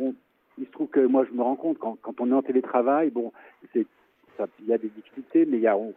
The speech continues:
on a quand même un petit peu plus de temps, ne serait-ce que le fait de pas avoir les transports. Donc je pense que c'est pas mal de se dire, bah,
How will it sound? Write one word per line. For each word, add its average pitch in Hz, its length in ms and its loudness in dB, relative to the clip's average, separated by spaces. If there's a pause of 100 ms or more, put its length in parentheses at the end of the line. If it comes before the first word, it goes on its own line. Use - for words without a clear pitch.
on 240 120 -8
a 117 80 -4
quand 139 140 -2
même 147 160 -2
un - 140 -2
petit - 200 -16
peu 156 140 -4
plus - 160 -18
de 147 100 -6
temps, 147 220 -4
ne 117 100 -6
serait-ce - 300 -12
que - 80 -8
le 110 180 -10
fait 135 180 -2
de 113 60 -8
pas 131 180 2
avoir 127 200 2
les 127 80 0
transports. - 540 -6 (340)
Donc 113 140 -12
je - 40 -20
pense - 140 -6
que - 80 -20
c'est 127 80 -6
pas 135 160 -2
mal 147 180 2
de 127 120 -4
se 117 100 -8
dire, 143 100 -2
bah, 123 120 0